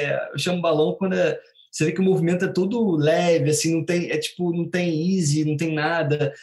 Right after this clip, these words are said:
é, é, é, é tudo <laughs> Mas é maneiro ver, assim, o, a evolução.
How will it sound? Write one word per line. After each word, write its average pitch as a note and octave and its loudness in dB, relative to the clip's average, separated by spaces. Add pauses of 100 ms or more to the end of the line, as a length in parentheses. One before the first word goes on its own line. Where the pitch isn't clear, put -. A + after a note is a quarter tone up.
(160)
é, C3+ -2
é, C#3+ 2 (140)
é, C#3+ 0
é D3 0
tudo D#3 -2
<laughs> G3+ -2
Mas F3+ 0
é A3+ 4
maneiro G3 2
ver, D3 0
assim, C3 -2
o, C#3 0
a C3+ 2
evolução. C3+ 0